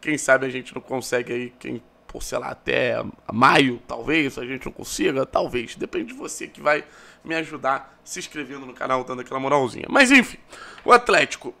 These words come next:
nos últimos meses, jogou três finais, né? Final da Sul-Americana, fomos campeões contra o Red Bull Bragantino,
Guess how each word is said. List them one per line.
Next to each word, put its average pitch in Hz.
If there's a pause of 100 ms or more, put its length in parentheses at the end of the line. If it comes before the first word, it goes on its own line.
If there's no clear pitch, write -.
(760)
nos 190
últimos 175
meses, 147
jogou 151
três 165
finais, 131
né? 123 (800)
Final 120
da 117
Sul-Americana, 233 (140)
fomos 127
campeões 139
contra 135
o -
Red 143
Bull 135
Bragantino, 180